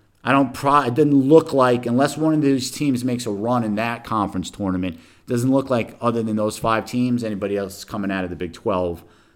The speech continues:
Um, it's very top heavy, but I mean, to have five teams ranked in the top twenty-five is obviously really good.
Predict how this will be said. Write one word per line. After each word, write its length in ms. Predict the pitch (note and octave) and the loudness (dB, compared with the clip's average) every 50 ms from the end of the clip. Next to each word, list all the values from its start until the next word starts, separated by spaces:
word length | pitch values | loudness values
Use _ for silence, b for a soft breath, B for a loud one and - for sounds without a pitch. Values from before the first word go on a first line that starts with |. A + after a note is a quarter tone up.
| b b - | b b -6
Um, 520 | F#2+ F#2+ F#2 F2+ F2 F2 E2+ D#2+ D2+ - G#2 | -4 -2 -2 -2 -2 -4 -4 -6 -8 -8 -10
it's 100 | G2 A2 | -4 0
very 160 | D3+ D3 - | 2 2 2
top 360 | - - C#3 B2 A2 - - | 2 2 2 2 2 2 -2
heavy, 240 | G2 F2 - C2+ - | -8 -10 -10 -10 -8
but 200 | - G2+ G2 - | -6 -6 -4 -4
I 60 | G#2+ | -4
mean, 140 | G#2+ G2 F#2+ | -4 -4 -2
to 40 | G#2 | -2
have 180 | A#2 - - | -4 -4 -2
five 240 | - C3+ C3 B2 A#2 | 0 0 0 0 -2
teams 280 | - - B2+ G#2+ F#2+ G#2 | -4 -4 -4 -4 -2 -2
ranked 220 | G#2 G2+ G2 G2+ | -4 -4 -4 -6
in 80 | F#2 E2+ | -10 -8
the 40 | |
top 200 | - G2 F2+ - | -8 -8 -8 -8
twenty-five 460 | - F2+ F2 E2+ - A#2+ A#2+ F#2+ E2+ D#2+ | -10 -12 -12 -8 -4 -2 -2 -2 -2 -4
is 80 | - | -6
obviously 460 | F#2 E2 E2+ E2 - - E2+ D2+ - - - | -8 -8 -8 -10 -12 -12 -14 -14 -14 -14 -10
really 260 | A2 G#2 F2 E2 D#2+ | -8 -8 -8 -8 -8
good. 320 | F2 A2 G2 D#2+ C#2+ - | -6 -6 -4 -6 -6 -10